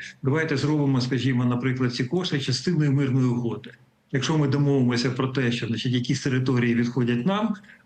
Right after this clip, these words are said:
а, значить, е, е, кошти розморожуються, Бог з ними, так сказати, дві третини хай забирає собі Україна на відновлення, а ми третину заберемо цих коштів на відновлення безпосередньо наших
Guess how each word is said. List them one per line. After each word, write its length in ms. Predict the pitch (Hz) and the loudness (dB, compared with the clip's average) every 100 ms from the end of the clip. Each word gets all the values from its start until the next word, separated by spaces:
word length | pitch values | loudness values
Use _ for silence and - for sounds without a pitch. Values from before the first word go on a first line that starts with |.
| - | -6
а, 320 | 143 127 120 | -2 0 0
значить, 520 | 120 117 127 123 123 | 0 0 -2 -4 -4
е, 60 | 160 139 135 139 120 135 131 127 120 - 175 | 0 0 2 0 0 0 0 -2 -6 -8 -6
е, 40 | |
кошти 400 | - 170 135 160 | -2 -2 0 0
розморожуються, 840 | 135 131 139 180 226 196 175 - 131 | 0 2 2 2 2 0 0 -2 -2
Бог 260 | 143 139 | 0 0
з 60 | 127 | 0
ними, 320 | 185 208 180 | 0 2 0
так 140 | 170 | -2
сказати, 260 | 139 147 127 | -4 -2 0
дві 60 | 170 | 0
третини 480 | 151 131 147 127 | -2 -2 0 0
хай 180 | 123 131 | 0 -2
забирає 440 | 131 123 131 127 117 | -2 0 0 0 -2
собі 240 | 123 123 | -2 -2
Україна 440 | 127 139 185 214 | 0 0 -2 0
на 140 | 185 170 | 0 0
відновлення, 680 | 170 151 156 143 139 139 131 - - | 0 0 0 0 0 -2 -4 -10 -6
а 100 | 135 | -2
ми 120 | 156 | 0
третину 440 | 185 165 160 151 127 | 0 -2 0 2 2
заберемо 480 | 131 127 131 131 123 | 2 2 2 2 0
цих 200 | 123 - | -2 -2
коштів 320 | 170 156 131 | -4 -2 0
на 100 | 123 | 2
відновлення 560 | 120 131 143 139 127 | 2 2 2 2 2
безпосередньо 680 | 120 120 117 - 127 131 123 | 0 -2 -6 -2 0 2 2
наших 440 | 131 123 127 127 | 2 0 -2 -6